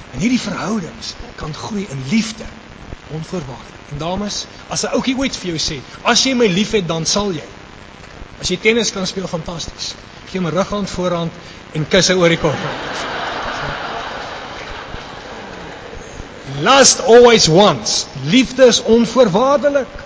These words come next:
Nie liefde as nie. Julle sal nou weet, as jy vanaand vir jou pa sê, "Pa, ek is lief vir jou," dan vra altyd vir jou, "Wat wil jy hê?" <laughs> Daai, daai te-, as jy vir jou meisie sê of vir jou ou sê, "Wie, ek is lief vir jou."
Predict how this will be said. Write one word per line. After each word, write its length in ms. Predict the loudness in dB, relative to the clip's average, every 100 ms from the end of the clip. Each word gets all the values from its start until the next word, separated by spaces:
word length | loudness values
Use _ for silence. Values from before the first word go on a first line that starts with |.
| -14 -16 -18 -20 -20 -20 -20 -20 -20 -20 -16 -4
Nie 120 | 2
liefde 320 | 2 4 2
as 400 | 4 2 2 -2
nie. 140 | -6 -12 -16 -18 -18 -16 -18 -18 -6
Julle 180 | -2 -2
sal 140 | -2
nou 120 | -2 -2
weet, 300 | -2 -4 -10 -14 -18 -20 -16 -16 -16 -16 -8
as 60 |
jy 140 | -6 -4
vanaand 420 | -2 -2 -2 -4
vir 140 | -6
jou 40 | -6
pa 160 | -4 -4
sê, 160 | -4 -4
"Pa, 140 | -4
ek 60 | -2 -2
is 20 |
lief 140 | -2
vir 120 | -2
jou," 80 | -4
dan 100 | -6
vra 140 | -6 -4
altyd 260 | -2 -4
vir 100 | -6
jou, 80 | -6
"Wat 100 | -4
wil 100 | 0
jy 180 | 0 0
hê?" 280 | -4 -6 -8 -8
<laughs> 320 | -18 -18 -10 -4
Daai, 180 | -2
daai 220 | 0 -2 -4
te-, 160 | -8 -14 -20 -20 -20 -20 -18 -8
as 80 | -6
jy 60 | -2
vir 120 | -2
jou 40 |
meisie 380 | -2 -2 -2 -2
sê 240 | -4 -2 -4
of 60 | -6
vir 140 | -8
jou 80 | -6 -6
ou 60 | -4
sê, 240 | -6 -6
"Wie, 120 | -6
ek 80 | -6
is 80 | -6
lief 200 | -8 -8
vir 60 | -16
jou." 160 | -18